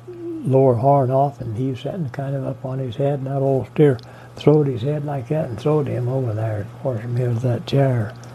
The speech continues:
And then that old steer turned his head round like that and looked at me holding his tail, and the slobber was going out of his mouth. <laughs> Boy, I wanted to cut loose. <laughs>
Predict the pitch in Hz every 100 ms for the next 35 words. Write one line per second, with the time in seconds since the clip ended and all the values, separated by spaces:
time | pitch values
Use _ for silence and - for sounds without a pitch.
0 | - - - 131 - - 127 131 131 135
1 | 127 107 139 139 117 139 131 107 135 131
2 | 123 127 131 131 127 117 127 135 135 123
3 | 123 117 127 123 123 127 117 113 - 131
4 | 123 123 107 110 123 123 123 113 120 110
5 | 120 113 165 156 143 127 - 127 254 508
6 | - - 139 147 156 - - - - -
7 | 139 131 135 139 139 139 135 131 127 131
8 | - 151 143 156 147 135